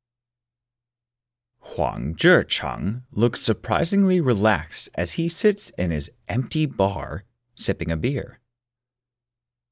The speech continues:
The thirty-four-year-old bar owner has barely sold a drink for three years. But he isn't too worried about the future, he says.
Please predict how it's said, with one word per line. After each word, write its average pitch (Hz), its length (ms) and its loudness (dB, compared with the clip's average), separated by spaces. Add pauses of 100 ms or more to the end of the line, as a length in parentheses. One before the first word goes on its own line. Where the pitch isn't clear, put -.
(220)
The 113 80 0
thirty-four-year-old 127 1000 4
bar 85 280 2
owner 65 280 -4
has 87 200 -4
barely 98 480 0
sold 147 280 0
a 95 60 2
drink 98 320 0
for - 180 -12
three 101 360 -2
years. 92 540 -2 (1040)
But 156 200 0
he 214 120 2
isn't 113 220 2
too 85 180 -2
worried 65 300 -4
about - 220 -6
the - 60 -20
future, 82 560 -4 (180)
he 78 160 -6
says. - 480 -6